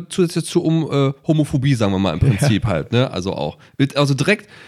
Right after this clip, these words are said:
Speaker 1: direkt damit klar ist, wo wir halt uns
Speaker 2: Ja.
Speaker 1: in der ersten Folge halt bewegen, damit die Zuschauer direkt wissen, so, also ich glaub, ich, so wurde das auch, äh,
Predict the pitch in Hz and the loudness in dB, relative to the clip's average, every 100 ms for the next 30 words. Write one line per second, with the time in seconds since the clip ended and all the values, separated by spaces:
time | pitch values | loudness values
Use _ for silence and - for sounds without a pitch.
0 | - - 143 196 - - 160 160 156 - | -20 -6 0 0 -2 -4 0 0 0 0
1 | 165 196 196 - 139 160 180 175 165 160 | 0 0 -2 -6 -4 -2 0 0 0 0
2 | 165 151 147 120 156 - 156 160 160 151 | 0 0 0 2 0 0 -2 0 0 2
3 | 151 151 123 151 190 156 - - - 208 | 0 0 0 0 2 2 0 0 0 0
4 | - 165 160 151 - 147 160 170 156 151 | 0 0 0 -2 0 -2 0 0 2 2
5 | 151 - 131 139 139 139 139 135 135 139 | 0 -2 -4 -2 0 -2 0 -2 -2 -4
6 | 131 123 - 120 110 | -2 -4 -2 -2 -2